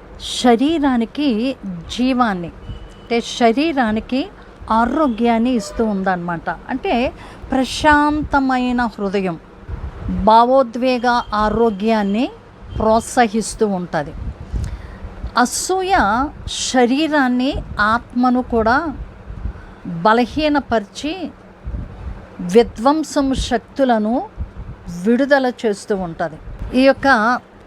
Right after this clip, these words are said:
స్-, మనక స్-, మన యొక్క శ్రేయస్సు మరియు శారీరక ఆరోగ్యం మనం పొందుకోవాలి అంటే మన మనస్సును ప్రశాంతంగా ఉంచుకోవాలి. ఎన్ని తుఫాన్లంటూ చెలరేగనివ్వండి,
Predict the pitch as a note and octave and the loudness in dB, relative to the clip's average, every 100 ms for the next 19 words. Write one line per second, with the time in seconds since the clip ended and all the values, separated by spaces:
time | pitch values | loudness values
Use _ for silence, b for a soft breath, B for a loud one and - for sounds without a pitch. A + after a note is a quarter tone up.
0 | A#3 - A3+ C4 C4 B3+ B3+ - B3+ A#3+ | -12 -10 -2 2 2 2 -2 -2 -8 -6
1 | A#3 A#3 B3+ B3 - B3+ G#3 A3+ - - | 0 2 4 2 4 4 4 0 -6 -10
2 | - C#4 C#4+ E4 E4+ - D#4 D4+ D4 C4+ | -2 6 6 8 2 0 -2 0 2 2
3 | B3+ C#4 - B3 C4+ C#4+ C4+ B3+ B3+ G#3 | 2 -2 -2 0 0 -2 0 0 0 2
4 | G#3+ A3 B3 G#3+ A#3 A#3+ A#3+ - B B | 2 2 0 0 -2 0 -4 -10 B B
5 | B B - - - A3 A3+ A3+ A3 - | B B -16 -16 0 4 6 6 2 0
6 | A3+ A3+ C4+ C#4+ C4+ C#4 C#4 C4 A3+ A#3+ | 0 0 2 4 6 4 4 2 0 0
7 | A#3 F#3 G#3 - - A3 A3 G#3+ G#3+ A#3 | 0 -2 -4 -10 -4 0 2 2 2 2
8 | C4+ - D#4 C#4+ A3 A#3+ - - A#3+ A#3 | 0 -2 0 0 2 0 -4 -6 -2 -2
9 | - - B3+ B3+ B3+ B3+ B3+ A#3 A#3+ A#3 | -2 0 2 2 2 0 0 2 2 2
10 | G#3 - - F#3+ D#3+ E3 - - G#3+ G3+ | -2 -4 -2 0 -2 -8 -14 -8 -2 4
11 | C4 C#4 D#4 E4+ E4+ E4 D4 C4 C4+ D4+ | 4 4 2 0 -2 -4 -4 -4 -2 -2
12 | D#4+ E4 D4 C4+ D4+ - - A3+ A#3+ B3+ | -2 -2 0 0 -4 -6 -2 2 2 2
13 | C4 A#3+ G#3+ F#3 G3 F#3+ G#3 | 0 0 0 0 0 0 0